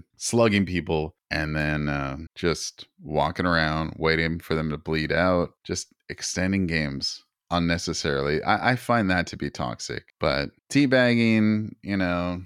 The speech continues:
flash-, even flashlight clicking, I don't find flashlight clicking to be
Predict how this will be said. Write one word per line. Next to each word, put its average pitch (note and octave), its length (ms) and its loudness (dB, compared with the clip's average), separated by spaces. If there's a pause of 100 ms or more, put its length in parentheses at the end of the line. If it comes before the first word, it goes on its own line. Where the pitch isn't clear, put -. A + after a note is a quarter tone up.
flash-, A#2+ 400 0
even D3+ 280 2
flashlight A2 540 2
clicking, D#2 380 -6
I D#2+ 140 0
don't B2+ 160 2
find A2+ 340 -2
flashlight F#2+ 520 -2
clicking D#2+ 400 -6
to - 120 -14
be E2+ 340 -6